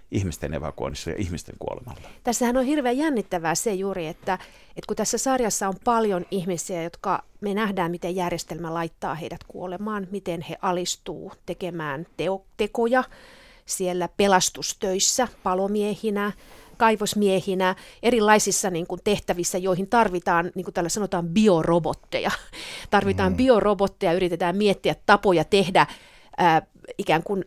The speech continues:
Speaker 2: estää Euroopan laajuinen katastrofi, ää, Tšernobylissä, ää, niin, niin tarvitaan ihmisiä ja heidät niin kuin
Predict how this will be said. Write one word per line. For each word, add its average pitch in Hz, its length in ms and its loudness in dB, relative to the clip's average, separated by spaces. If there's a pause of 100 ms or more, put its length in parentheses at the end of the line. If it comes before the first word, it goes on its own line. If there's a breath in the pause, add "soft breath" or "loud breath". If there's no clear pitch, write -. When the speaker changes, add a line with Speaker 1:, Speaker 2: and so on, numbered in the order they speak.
Speaker 2:
estää 208 580 6
Euroopan 175 640 6
laajuinen 160 520 4
katastrofi, 170 840 -2 (560 loud breath)
ää, 156 240 2
Tšernobylissä, 165 800 0 (160)
ää, 110 400 -4
niin, 180 300 -2 (120)
niin 170 260 -6
tarvitaan 185 560 2
ihmisiä 202 520 0
ja 165 100 0
heidät 180 300 0
niin 165 160 -4
kuin 190 140 -8